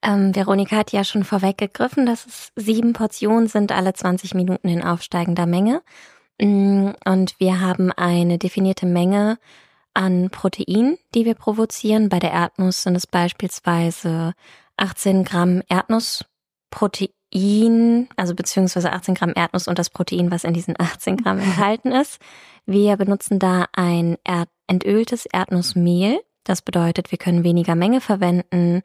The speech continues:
Speaker 1: Wir haben ein spurenfreies Mehl, sodass wir das auch schön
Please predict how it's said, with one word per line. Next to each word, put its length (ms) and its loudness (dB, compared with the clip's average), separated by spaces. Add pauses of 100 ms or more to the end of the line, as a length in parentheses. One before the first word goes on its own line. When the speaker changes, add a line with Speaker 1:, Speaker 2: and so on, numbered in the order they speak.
(300)
Speaker 1:
Wir 80 0
haben 100 0
ein 120 0
spurenfreies 800 -2
Mehl, 280 2
sodass 380 -6
wir 60 -6
das 200 -4
auch 400 -4 (500)
schön 400 2